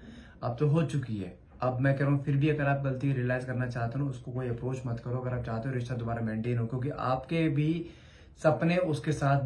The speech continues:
बहुत हैं। हो सकता है ऐसा भी possible है कि आपने उसकी वजह से कहने की, आपके भी जो आपस में clashes चल रहे थे, आपने तो कोई divorce के लिए file कर रखा हो अपने husband के साथ, सिर्फ just because कि हाँ वो उसका divorce अगर होता है तो आप दोनों का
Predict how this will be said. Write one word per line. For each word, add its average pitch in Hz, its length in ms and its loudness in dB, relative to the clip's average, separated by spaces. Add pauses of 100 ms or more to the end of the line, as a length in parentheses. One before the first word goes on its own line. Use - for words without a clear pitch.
बहुत 123 360 2
हैं। 113 60 0
हो 127 180 2
सकता 135 280 -2
है 143 160 2
ऐसा 123 200 -4
भी 135 100 0 (200)
possible 120 320 -4
है 127 60 0
कि - 120 -4
आपने 120 340 -2
उसकी 139 300 -4
वजह 131 100 0
से 135 100 -2
कहने 123 240 0
की, 143 160 0 (440)
आपके 127 300 0
भी 147 120 2
जो 165 180 2
आपस 135 280 0
में 135 80 0
clashes 131 320 -2
चल 123 60 -4
रहे 120 160 -2
थे, 143 40 -4
आपने 123 280 -4
तो 135 100 -4
कोई 135 100 0
divorce 117 320 0
के 127 80 -4
लिए 117 100 -2
file 107 180 -4
कर 110 140 -6
रखा 107 200 -6
हो 113 60 -2
अपने 113 180 -4
husband 104 320 -4
के 101 60 -8
साथ, 113 260 -6 (340)
सिर्फ 151 300 -4
just 139 220 0
because 143 340 2 (180)
कि 147 80 0
हाँ 131 180 2
वो 143 180 0 (320)
उसका 143 200 -4
divorce 127 380 0
अगर 120 120 -2
होता 120 320 -2
है 131 80 -2
तो - 100 -8 (160)
आप 123 240 -4
दोनों 120 200 0
का 139 120 0